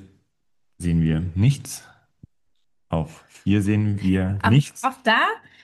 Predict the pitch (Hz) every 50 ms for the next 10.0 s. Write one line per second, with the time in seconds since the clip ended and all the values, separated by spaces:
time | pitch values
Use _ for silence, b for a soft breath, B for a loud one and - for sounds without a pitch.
0 | b b b 330 233 277 392 415 - 381 381 - - 330 320 - - 294 320 311
1 | 294 294 254 247 247 - 120 117 123 123 113 - - 311 320 339 359 349 - -
2 | - - - - - 262 262 269 330 359 320 349 330 311 294 285 285 285 269 277
3 | 277 269 247 214 233 220 254 233 208 214 277 330 - - - - _ - 349 381
4 | 381 392 - - 285 254 - - 226 220 208 233 233 240 269 294 - - 302 302
5 | 294 277 - - 262 254 269 269 262 B B B B B B B B B B 254
6 | 220 247 247 294 359 359 381 370 - - - 320 370 381 359 349 220 196 - -
7 | 190 202 196 196 190 190 180 - - 180 170 151 - - _ _ - 240 262 247
8 | 247 220 254 330 392 320 294 247 277 294 320 320 - 277 262 254 233 247 240 -
9 | 226 208 214 269 330 349 - - 247 240 247 269 262 233 208 202 208 202 220